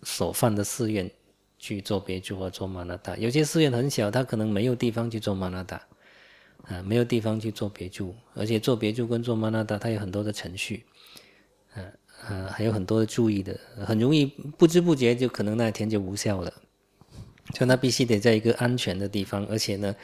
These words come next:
那个僧团一定也有比库要，呃，很通达戒律才行。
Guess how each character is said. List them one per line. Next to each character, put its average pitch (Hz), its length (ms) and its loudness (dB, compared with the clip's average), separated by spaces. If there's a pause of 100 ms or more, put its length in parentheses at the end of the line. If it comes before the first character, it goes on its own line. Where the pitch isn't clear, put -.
(480)
那 131 120 4
个 131 80 6
僧 127 240 2
团 113 160 4
一 104 80 2
定 113 240 2
也 101 60 0
有 95 160 -2
比 87 160 -8
库 95 240 -6
要， 101 160 -8 (380)
呃， 98 100 -12
很 95 460 -14
通 110 240 -4
达 90 180 -8
戒 90 240 -10
律 85 180 -16
才 - 140 -18
行。 85 260 -12